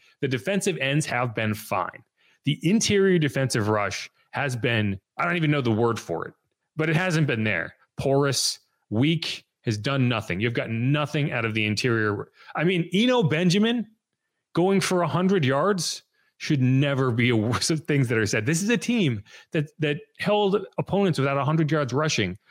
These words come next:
for almost three seasons. Now it's like, "Oh,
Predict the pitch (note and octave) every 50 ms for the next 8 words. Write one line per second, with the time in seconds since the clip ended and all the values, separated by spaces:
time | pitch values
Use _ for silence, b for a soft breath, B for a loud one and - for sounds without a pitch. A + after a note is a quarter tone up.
0 | b b b b - D#3 C#3+ C3+ C3 - - - _ _ _ _ _ _ _ _
1 | _ _ - G#3 G#3 G3+ F3 C#3+ - - - - B2 B2+ D3+ F#3+ G#3 G#3 E3+ -
2 | - - D#3+ F#3 E3+ B2 F#2 - - - - - - _ _ _ _ - B2+ D3
3 | F#3+ G#3+ A3 G#3 F#3 D#3+ - - D#3 C#3 - - F3+ E3 C#3 -